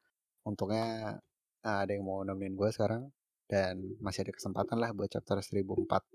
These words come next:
Walaupun udah telat seminggu ya. Eh, tapi kebetulan juga lagi break, jadi ada waktu lah. Oke, jadi, em, tapi untuk chapter seribu sampai seribu tiga,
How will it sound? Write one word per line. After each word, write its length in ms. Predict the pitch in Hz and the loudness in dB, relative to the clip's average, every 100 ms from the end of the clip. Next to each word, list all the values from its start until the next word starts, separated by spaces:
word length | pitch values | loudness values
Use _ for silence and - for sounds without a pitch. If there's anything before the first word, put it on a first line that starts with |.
| - | 0
Walaupun 720 | 110 113 110 107 - 175 160 | 2 4 2 0 0 0 2
udah 160 | 117 | -2
telat 240 | - 107 - | 0 -2 -2
seminggu 480 | - 98 98 110 98 | -6 -4 0 2 2
ya. 160 | 95 - _ - _ _ _ _ | 0 -6 _ -20 _ _ _ _
Eh, 480 | 104 104 98 98 98 95 | 4 6 6 2 2 4
tapi 160 | 104 123 | 4 4
kebetulan 480 | 110 - 107 101 | 4 4 4 4
juga 320 | 98 101 117 - | 2 4 4 4
lagi 240 | 95 98 95 | 2 2 2
break, 320 | 95 101 - | 6 6 4
jadi 560 | - - 104 107 101 98 - | -2 0 0 0 -2 -4 -6
ada 160 | 101 95 | -4 0
waktu 340 | 92 - - 101 104 | -2 -2 0 2 0
lah. 100 | 101 _ _ _ _ _ _ _ _ - - - - _ _ _ _ _ _ _ _ | -4 _ _ _ _ _ _ _ _ -20 -20 -20 -20 _ _ _ _ _ _ _ _
Oke, 240 | - 78 - | 0 2 2
jadi, 400 | - 95 127 127 | 4 8 8 8
em, 480 | - 127 120 117 120 123 _ _ _ | 8 6 6 0 -10 -20 _ _ _
tapi 480 | 113 135 165 156 - _ _ _ _ _ - | 2 4 4 2 -6 _ _ _ _ _ -2
untuk 320 | 120 110 113 - | 0 2 0 2
chapter 280 | 104 113 104 | 2 2 2
seribu 240 | 113 104 | 2 2
sampai 240 | 104 98 98 | 2 0 0
seribu 240 | 101 98 101 | -2 -2 2
tiga, 320 | 107 127 127 | 6 6 4